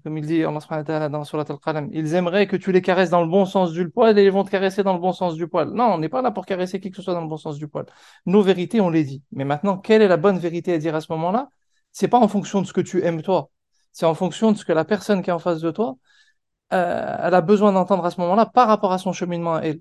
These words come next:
Mais encore faut-il que tu sois attentif à son cheminement. Ça, c'est une chose que je dis souvent dans mes doros. C'est-à-dire que là, par exemple, ce qu'on fait, c'est bien. Mais c'est pas ça le vrai travail de da'wa en vérité. Ça, c'est des clés qu'on donne, et cetera et tout. On espère qu'Allah subhanahu wa ta'ala, il,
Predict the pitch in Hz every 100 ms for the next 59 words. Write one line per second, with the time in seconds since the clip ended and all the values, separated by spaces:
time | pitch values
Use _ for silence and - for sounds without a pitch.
0 | 208 139 131 151 185 180 165 - 247 180
1 | - 220 202 196 185 190 175 175 170 175
2 | 165 147 - _ _ _ _ - 165 156
3 | 180 165 170 151 151 175 180 160 147 151
4 | 208 202 _ _ _ - 160 180 170 160
5 | 160 - 156 151 202 202 - 147 180 170
6 | - _ _ _ _ - 147 214 220 208
7 | 151 156 - 147 147 143 135 135 131 127
8 | 135 123 139 175 175 156 147 139 151 170
9 | 170 151 147 170 151 143 143 147 147 143
10 | 170 170 156 151 90 151 143 156 - 143
11 | 147 156 143 147 151